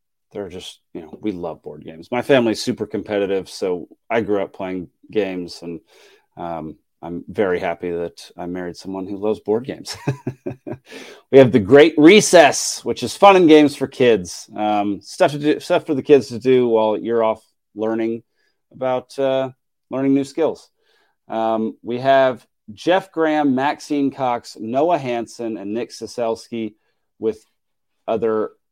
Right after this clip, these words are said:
panels. Um, other, we have pa-, other panels and workshops and other stuff that we'll get into once we go over the schedule. And again, as I said before,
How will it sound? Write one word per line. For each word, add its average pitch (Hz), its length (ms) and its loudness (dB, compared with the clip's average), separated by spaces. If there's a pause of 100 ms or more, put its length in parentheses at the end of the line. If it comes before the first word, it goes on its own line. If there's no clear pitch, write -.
(160)
panels. 139 640 -4
Um, 98 340 -10
other, 101 240 -10 (160)
we 123 140 -4
have 107 160 -4
pa-, 131 260 -8
other 117 200 -2
panels 135 460 -2
and 101 140 -8
workshops 107 480 -6
and 101 100 -12
other 92 160 -12
stuff - 360 -14
that 95 120 -14
we'll 95 140 -12
get 90 140 -12
into 90 400 -14
once 87 260 -16
we 87 60 -18
go 92 140 -8
over 87 100 -8
the 90 80 -14
schedule. 85 480 -14
And 156 100 2
again, 156 480 4
as 117 160 -4
I 117 80 -2
said 113 240 -4
before, 117 520 0